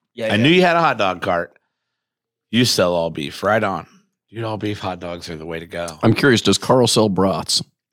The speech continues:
Speaker 2: Do you sell brats,
Speaker 1: Yeah,
Speaker 2: Carl?
Speaker 1: I think it's just a hot dog cart. I, I seen him post something on Facebook about it the other day.
Speaker 2: Also, get in them comments and say hi. Say hi to us.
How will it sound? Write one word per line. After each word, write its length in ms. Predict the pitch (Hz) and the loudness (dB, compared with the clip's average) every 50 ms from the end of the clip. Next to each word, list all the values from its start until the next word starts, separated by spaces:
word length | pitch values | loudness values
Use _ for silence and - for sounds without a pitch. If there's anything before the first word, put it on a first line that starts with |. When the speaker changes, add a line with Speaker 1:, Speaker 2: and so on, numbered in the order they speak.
| _ _ _ _ _ 104 | _ _ _ _ _ 0
Speaker 2:
Do 80 | 131 | 2
you 60 | 170 170 | 4 4
sell 200 | - 226 190 170 | 4 4 2 2
brats, 360 | 143 170 190 196 175 143 - | 2 4 4 4 4 2 0
Speaker 1:
Yeah, 60 | 120 | 2
Speaker 2:
Carl? 300 | 123 107 92 87 82 76 | 2 4 4 2 0 -2
Speaker 1:
I 80 | - 123 | -2 -4
think 140 | 139 180 214 | -4 -4 -4
it's 100 | 233 - | -4 -2
just 140 | 165 160 - | -4 -2 -2
a 60 | 139 | -2
hot 160 | 160 185 - | -4 -4 -4
dog 200 | 123 113 113 113 | -6 -8 -8 -8
cart. 280 | - 110 98 - _ _ _ _ - | -10 -12 -12 -12 _ _ _ _ -14
I, 120 | 117 139 - - | -12 -12 -10 -8
I 40 | 131 | -6
seen 180 | 135 - 185 175 | -4 -4 -4 -4
him 100 | 151 131 | -6 -8
post 220 | - 147 143 143 | -8 -8 -8 -8
something 220 | 147 120 113 - 117 | -10 -12 -12 -12 -12
on 100 | 110 104 | -12 -12
Facebook 280 | 117 113 - - - | -14 -16 -16 -18 -20
about 180 | - - 78 - | -18 -16 -16 -16
it 60 | - | -14
the 60 | 73 67 | -14 -4
other 60 | - | 2
day. 60 | 143 | 4
Speaker 2:
Also, 280 | 180 233 - - 262 220 | 4 4 6 4 4 4
get 180 | 180 196 262 | 4 0 -2
in 60 | 277 285 | 0 -2
them 120 | 277 254 | -2 0
comments 420 | - 165 185 196 214 214 202 - 170 | 2 2 2 2 2 2 -2 -4 -4
and 100 | 151 135 | -4 0
say 180 | - 175 160 | 2 4 4
hi. 400 | 151 131 151 156 151 123 98 85 | 4 4 4 4 4 2 0 -2
Say 220 | - - - 247 247 | -2 0 2 4 4
hi 220 | 196 175 233 226 190 | 4 4 4 4 4
to 140 | 170 139 | 4 4
us. 380 | 127 131 160 156 - - - - | 4 4 2 2 -2 -8 -10 -12